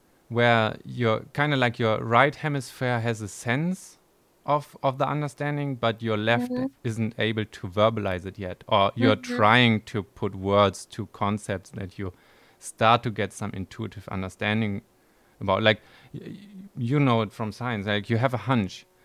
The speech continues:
Speaker 1: something feels off,
Speaker 2: Mm-hmm.
Speaker 1: right? Like, you, you have some hypothesis, and, and you, so, so taking this and building up on it, right? I think it's,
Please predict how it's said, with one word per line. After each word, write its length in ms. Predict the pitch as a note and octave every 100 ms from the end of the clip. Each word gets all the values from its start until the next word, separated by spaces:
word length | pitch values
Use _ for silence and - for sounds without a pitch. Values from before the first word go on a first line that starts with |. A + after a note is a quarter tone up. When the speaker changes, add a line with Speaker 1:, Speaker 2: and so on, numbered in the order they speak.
| _
Speaker 1:
something 380 | - B2 B2 A2+
feels 500 | - - C3+ B2 A2
off, 360 | A2 F#2 D4+
Speaker 2:
Mm-hmm. 280 | C#4+ C#4 C#4 C4+ _ _ _ -
Speaker 1:
right? 240 | A2 B2
Like, 220 | A#2 G#2+
you, 140 | G#2+ A2+
you 180 | G#2+ G#2+
have 180 | A2+
some 280 | - - A#2
hypothesis, 920 | A2+ G#2+ B2 A2+ A2 - G#2+ G2 - _ _ _ _
and, 360 | G#2+ G#2 G2+ G2+
and 220 | G#2+ G2
you, 440 | G#2+ G#2 - - - _ _
so, 260 | - C3 A2+
so 260 | G#2+ A#2 G#2+ - _ _ _ _ _ _ - -
taking 440 | C#3+ D3+ C#3+ B2+
this 380 | A2+ C3 A#2 - -
and 220 | A2 F#2+
building 380 | B2 C3 B2 A2+
up 220 | G#2+ A2+
on 200 | A2+ G2+
it, 200 | F#2+ F#2+ -
right? 280 | G2+ A2 A#2 - _ _ _ _ _ -
I 140 | B2+
think 360 | A#2+ C#3 A#2+ A#2
it's, 340 | G#2 - -